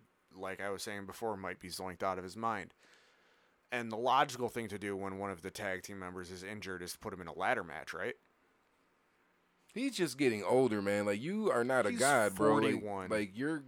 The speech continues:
Speaker 2: not gonna be able to do all this wild shit that you were doing in your twenties and early thirties, bro. Like, that shit is catching up, obviously. So you gotta tone it down a little bit.
Speaker 1: And dude,
Speaker 2: like
Speaker 1: they're wrestling, like, four times a week, including indies.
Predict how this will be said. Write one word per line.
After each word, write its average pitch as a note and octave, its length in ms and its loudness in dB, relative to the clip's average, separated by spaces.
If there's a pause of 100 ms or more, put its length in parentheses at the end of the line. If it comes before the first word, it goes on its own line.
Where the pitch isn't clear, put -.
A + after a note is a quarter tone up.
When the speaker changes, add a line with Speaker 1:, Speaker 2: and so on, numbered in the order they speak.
(300)
Speaker 2:
not D#3 340 -6
gonna C3+ 200 0
be C3 120 0
able B2 180 4
to G#2+ 80 -4
do A#2 440 0
all G#2+ 180 6
this F#2+ 180 -6
wild A2 360 4
shit G2 160 -6
that F#2 140 -10
you G#2 100 -6
were F2 100 -6
doing G2+ 300 -2
in F2 80 -6
your E2 80 -6
twenties E2 480 -4
and E2 80 -8
early F2 240 -4
thirties, F#2 400 -4
bro. F2+ 200 -4
Like, F2+ 160 -6 (160)
that G#2 140 -2
shit A#2 200 -2
is F#2+ 180 -6
catching A#2 360 -4
up, B2+ 140 2
obviously. E2+ 600 -2
So - 160 -10
you F#2 160 -8
gotta D3 400 -4
tone C#3+ 240 -2
it G#2 80 -6
down C#3 240 0
a F2+ 80 -2
little E2 200 -2
bit. D#2 120 -10
Speaker 1:
And - 80 -4
dude, D#3 100 -2
Speaker 2:
like D3+ 80 -2
Speaker 1:
they're D#3 80 4
wrestling, D3+ 500 2
like, A2+ 220 -6
four A#2+ 400 -4
times G#2 320 -6
a F2+ 60 -8
week, F2+ 460 -14 (100)
including F2+ 520 -10
indies. E2+ 440 -16